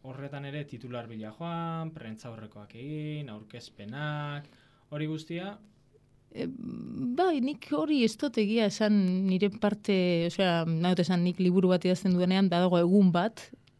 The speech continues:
Speaker 2: prentzaurrekoa egiten den egun bat, e, pixkat, e, prestatzen dena, e, eta gero egiten diren elkarrizketa batzuk, ez? Baina ez,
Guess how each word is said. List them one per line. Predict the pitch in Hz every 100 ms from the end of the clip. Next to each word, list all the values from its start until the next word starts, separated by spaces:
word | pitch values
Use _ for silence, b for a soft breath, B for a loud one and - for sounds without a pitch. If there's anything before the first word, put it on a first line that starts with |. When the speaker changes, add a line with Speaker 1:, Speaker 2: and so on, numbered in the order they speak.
| _ _ 180
Speaker 2:
prentzaurrekoa | 160 170 156 180 170 165
egiten | 165 165 160
den | 165 165
egun | 160 165 160
bat, | 151 165 226 - -
e, | - 151 147 151 147 143 147 B B B B B B _
pixkat, | - - 147 -
e, | 135 - -
prestatzen | - 156 - 151 147
dena, | 151 175 226 202
e, | 175 185 165 156 160
eta | 165 160
gero | 160 165 165
egiten | 156 160 160 160
diren | 165 180
elkarrizketa | 170 160 160 151 - 156
batzuk, | 147 156 160 156
ez? | 170
Baina | 175 160 170 175
ez, | - 196